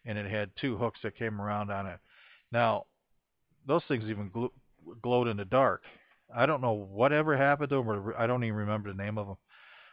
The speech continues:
but they would destroy it. Oh, I don't know, something about stink baits. <laughs> I don't know what it is. Catfish just destroy 'em. So,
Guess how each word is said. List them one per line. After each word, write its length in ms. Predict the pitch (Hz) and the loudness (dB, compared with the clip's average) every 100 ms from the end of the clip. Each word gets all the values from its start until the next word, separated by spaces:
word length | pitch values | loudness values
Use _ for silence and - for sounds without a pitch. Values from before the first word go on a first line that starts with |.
| _ - | _ -2
but 180 | 113 - _ _ _ 90 _ 127 131 127 | -2 -2 _ _ _ -20 _ -20 -20 2
they 120 | 139 | 4
would 180 | 151 117 | 6 4
destroy 800 | 95 - - - 117 117 117 117 | 0 -6 -6 -6 0 6 8 8
it. 160 | 95 - - - - | 4 -2 -16 -14 2
Oh, 360 | 123 123 98 - | 6 6 4 2
I 80 | 123 | 2
don't 160 | 131 | 2
know, 80 | 113 | -2
something 260 | - 180 180 | -4 -6 0
about 200 | 139 - - | 0 -2 -6
stink 280 | 113 - | -6 -4
baits. 320 | - 120 127 - - | -2 0 -2 -8 -6
<laughs> 180 | 127 - 139 - | -6 -6 -8 -6
I 60 | - - - | -6 -8 -6
don't 120 | 160 - | -6 -4
know 140 | 143 | -8
what 140 | - 147 113 | -6 -10 -8
it 60 | 123 | -6
is. 180 | 131 135 - - - - - | -6 -6 -14 -18 -18 -16 -4
Catfish 420 | 165 160 127 - | 0 0 0 -2
just 180 | 113 - | -6 -8
destroy 840 | - - - - 123 131 135 120 | -10 -12 -12 -10 -6 0 2 2
'em. 140 | 95 87 _ _ _ - _ _ _ _ _ _ | 0 -6 _ _ _ -20 _ _ _ _ _ _
So, 380 | - 95 95 92 | -8 -4 -4 -6